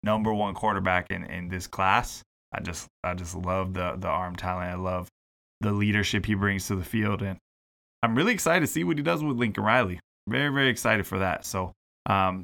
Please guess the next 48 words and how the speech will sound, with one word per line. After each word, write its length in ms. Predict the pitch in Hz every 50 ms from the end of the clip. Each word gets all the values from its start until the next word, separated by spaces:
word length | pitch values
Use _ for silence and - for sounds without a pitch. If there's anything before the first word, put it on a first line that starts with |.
| - _
if 140 | 107 120 117
you 60 | 160
haven't 200 | 175 180 151 123
checked 220 | 117 143 131 - -
him 120 | 123 117
out 120 | 113 110
already, 300 | 104 95 95 98 95 98
I'm 100 | 101 95
sure 400 | 95 - - 131 127 127 117 107 - _
you 100 | - 98
guys 220 | 107 98 92 90
have. 460 | - 95 95 95 92 92 92 - - - - _ _ _
You 80 | - 92
know, 80 | 90 90
we 120 | 92 95
talked 320 | - - 107 101 101 -
about 220 | 98 95 95 95 92
him 120 | 92 92
on 120 | 92 90 90
the 80 | 87
show 220 | - - 92 90 90
already. 480 | 90 90 90 90 90 90 92 90 92 - _ _ _ _ _ _
Uh, 280 | - 90 87 85 85 80
he 380 | 73 90 113 123 123 123 95 95
is 140 | 92 90
just 420 | 95 98 90 87 85 - - - - -
a 260 | - 85 85 82 82 80
special, 840 | - - - - - - 113 113 104 - - 101 92 87 85 85 - _ _ _ _ _ _ _
special 460 | - - - 110 101 92 - 101 92
guy. 280 | 82 90 90 87 87 90
Tears 300 | - - 139 147 135 113
it 100 | 110 110
up 160 | 104 98 -
on 120 | 104 95
the 60 | 90 87
seven-on-seven 760 | - 107 98 90 92 92 90 87 85 - 92 90 87 90
circuit. 440 | 85 - - 87 85 - 90 90 - - _ _ _ _ -
Tears 260 | - 139 147 139 117
it 80 | 117 107
up 160 | 101 98 95
on 140 | 98 95 90
the 80 | 87
high 180 | 90 92 87 87
school 260 | 82 - - 85 85
circuit. 440 | - - 87 85 82 87 87 76 71
Doesn't 240 | 117 135 139 139 127
really 200 | 120 113 107 101
matter. 480 | 92 90 90 90 90 90 87 87 87